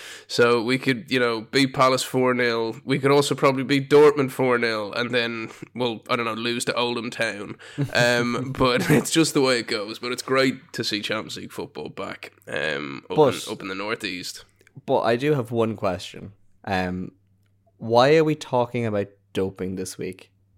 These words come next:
Speaker 2: Because, like, I think of doping, I think of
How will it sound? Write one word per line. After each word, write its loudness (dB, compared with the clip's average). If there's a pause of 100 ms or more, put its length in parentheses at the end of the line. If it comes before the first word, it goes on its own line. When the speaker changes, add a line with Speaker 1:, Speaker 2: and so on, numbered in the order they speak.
(140)
Speaker 2:
Because, 0
like, -2 (360)
I 4
think 2
of 4
doping, 4
I 0
think -2
of -4